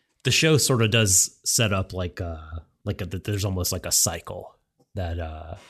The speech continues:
that people kinda go through. Um, y-, you know, even ones that are gonna seemingly rise above everything, maybe like Neo, right?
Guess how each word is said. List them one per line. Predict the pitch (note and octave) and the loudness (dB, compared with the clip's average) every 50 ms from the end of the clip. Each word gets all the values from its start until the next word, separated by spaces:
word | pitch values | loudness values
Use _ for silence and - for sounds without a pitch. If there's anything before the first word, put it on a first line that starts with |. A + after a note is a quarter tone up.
| - _ _ _ - _ _ _ | -20 _ _ _ -20 _ _ _
that | - F#2+ F2 - | -6 -6 -6 -6
people | - - F#2+ - - G2+ F#2 | -4 -4 -4 -4 -6 -8 -8
kinda | - - G2+ F2+ F2 | -4 -2 -2 -2 -2
go | D#2+ E2+ F2 F2 | -2 -4 -6 -6
through. | D#2+ - - F2 F2 E2+ E2+ E2 D#2+ - _ _ _ _ _ _ _ _ _ _ _ _ _ - | -6 -8 -8 -8 -8 -8 -10 -10 -12 -14 _ _ _ _ _ _ _ _ _ _ _ _ _ -10
Um, | F2+ F2 E2+ D#2+ E2 E2+ D#2 D#2 E2+ - _ _ _ _ _ _ _ _ _ _ _ _ _ _ _ _ _ _ _ _ _ _ - - - _ _ - | -8 -6 -6 -6 -6 -6 -6 -6 -8 -10 _ _ _ _ _ _ _ _ _ _ _ _ _ _ _ _ _ _ _ _ _ _ -20 -20 -20 _ _ -14
y-, | - - - - - - C#3+ B2+ - - - - | -12 -10 -10 -10 -10 -10 -10 -10 -10 -12 -14 -16
you | - - - - B2+ A#2 | -16 -10 -4 0 2 4
know, | A#2 A2 G#2+ | 4 4 4
even | A#2 A#2+ A2 A#2 G#2+ G#2+ G#2+ G2+ - - _ _ _ _ _ _ _ _ _ _ _ _ _ - | 4 4 4 4 2 2 2 0 -2 -6 _ _ _ _ _ _ _ _ _ _ _ _ _ -4
ones | G#2+ G#2+ A2+ A2+ A2 G#2 G#2+ F2+ E2+ | 0 2 4 6 6 6 4 4 2
that | G#2+ G2+ F#2+ - | 2 2 0 0
are | - G2+ G2 | 0 0 0
gonna | G#2 G2+ F#2 F2+ F2 E2+ F2 - - - - - - - | 2 2 2 0 0 -2 -4 -6 -10 -16 -18 -12 -4 0
seemingly | - - - D#3 D3+ D3 C#3+ C#3 C3 B2 A#2+ A2+ | 2 4 6 6 6 6 6 6 6 6 4 4
rise | A2 G2+ G#2 G#2 G#2+ A2+ A2+ A2+ G2+ | 4 4 4 4 6 6 6 4 4
above | G#2 F2 F#2 G#2+ G2+ G2 F#2+ F2+ F2 F2 - - - _ _ - | 2 2 2 2 4 2 2 -2 -4 -8 -14 -18 -20 _ _ -4
everything, | A#2 G#2 F2+ F#2 F2+ - - F#2 F2 F2 F2+ | -4 -4 -4 -4 -6 -6 -6 -6 -6 -4 -4
maybe | G2 G#2 G2 A2+ A2 | -2 0 2 2 2
like | G2+ G2 F#2 | 0 0 -2
Neo, | G2+ G2+ G2+ F#2 F2+ E2+ E2 | -2 -2 -2 -2 -4 -6 -10
right? | D#2+ F2 F#2 F#2 F#2 F#2+ | -10 -8 -6 -6 -6 -6